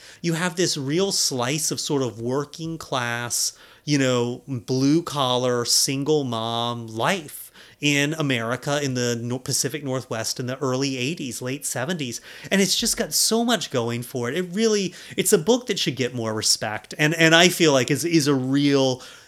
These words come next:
true piece of Americana. And nothing says more about the general prejudices of our cultural gatekeepers than the fact that people keep celebrating In Cold Blood, which is a great book, but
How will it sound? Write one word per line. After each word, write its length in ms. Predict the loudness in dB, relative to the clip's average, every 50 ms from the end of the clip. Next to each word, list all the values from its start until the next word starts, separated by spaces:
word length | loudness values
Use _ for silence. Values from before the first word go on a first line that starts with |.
| -20 _ -20 -20 -20 -20 -20 _ _ -10
true 460 | -8 -6 -4 2 4 6 8 8 6
piece 260 | 4 2 0 2 2
of 60 | 2
Americana. 500 | 2 2 2 2 2 2 2 2 2 2
And 260 | 2 2 2 2 2 4
nothing 360 | 2 2 2 2 -2 -2 -2
says 540 | -2 -2 -2 -2 0 0 0 0 0 -2 -2
more 480 | -4 -4 -2 -2 0 2 2 2 2 2
about 460 | 0 0 0 0 0 0 0 -2 -4 -8 -14 -20 -20 -6 -2
the 100 | -2 -2
general 680 | -2 -2 0 0 2 2 2 2 4 4 4 4 2
prejudices 1120 | 0 -8 -10 -4 0 0 0 2 0 0 -2 0 0 0 0 0 0 0 0 0 -2 -4 -4 -8 -14 -6 -2
of 120 | 0 2
our 140 | 2 2 2
cultural 480 | 2 2 2 2 2 2 2 0 0 0
gatekeepers 960 | 0 0 -2 -2 -2 -4 -6 -6 -4 -4 -2 -2 -2 -2 0 0 0 -2 -4 -6 -12 -20 -16 -4
than 200 | 2 2 4 4
the 100 | 4 2
fact 360 | 0 0 0 0 0 0 -2 -4
that 120 | -6 -4
people 240 | -4 -6 -6 -6 -8
keep 240 | -10 -8 -8 -6 -4
celebrating 1080 | -2 -2 0 0 0 0 0 -2 0 -2 -2 0 0 0 -2 -2 -4 -4 -6 -8 -12 -14 _ _ _ _ _ _ _
In 220 | 2 2 2 2
Cold 320 | 2 4 4 4 4 4 2
Blood, 420 | 2 0 2 2 2 0 0 -2
which 120 | -2 -2 0
is 100 | 0 0
a 60 | 0
great 340 | 0 0 0 0 0 -2 -2
book, 320 | 0 0 0 -2 -4 -6 -14 -20 -20 -20 -20 -20 -4 _
but 280 | 2 4 4 2 -2